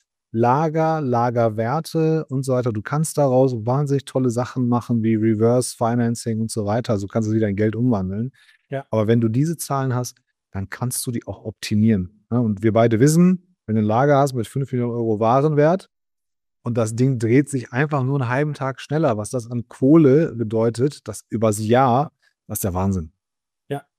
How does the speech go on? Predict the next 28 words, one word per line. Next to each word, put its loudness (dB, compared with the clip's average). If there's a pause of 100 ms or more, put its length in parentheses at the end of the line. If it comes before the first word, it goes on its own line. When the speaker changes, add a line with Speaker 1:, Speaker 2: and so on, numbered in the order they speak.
(400)
Speaker 2:
ja. -8 (120)
Speaker 1:
Das, -12
das, -6
das, -4
das, -4
das -6
verstehen, 2
das -6
verstehen 2
leider 4
viele -2
nicht, 0
weil 2
das -2
Business -6
halt -4
läuft. 2
Und -10 (240)
an 0
der 4
Stelle -2
glaube 2
ich -4
immer, -2 (800)
die 0
Leute 6
brauch-, 2
ich, -6